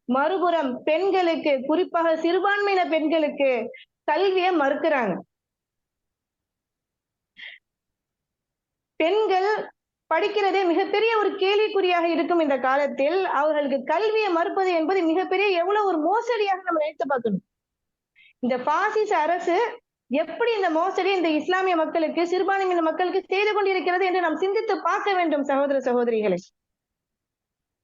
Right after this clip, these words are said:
மீண்டும் சொல்லிக் கொள்கிறேன், ஹிஜாப் என்பது ஒரு தனிநபர் விருப்பம், தனிநபர் சுதந்திரம்.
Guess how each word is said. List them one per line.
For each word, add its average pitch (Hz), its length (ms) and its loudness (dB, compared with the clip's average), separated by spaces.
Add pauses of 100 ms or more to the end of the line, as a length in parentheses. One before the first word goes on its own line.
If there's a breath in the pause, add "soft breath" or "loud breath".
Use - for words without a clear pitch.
(1400)
மீண்டும் 403 420 0
சொல்லிக் 330 280 0
கொள்கிறேன், 262 540 -2 (100)
ஹிஜாப் 330 420 0
என்பது 247 560 0
ஒரு 254 280 -2
தனிநபர் 320 600 0
விருப்பம், 269 520 0
தனிநபர் 302 560 0
சுதந்திரம். 359 640 -2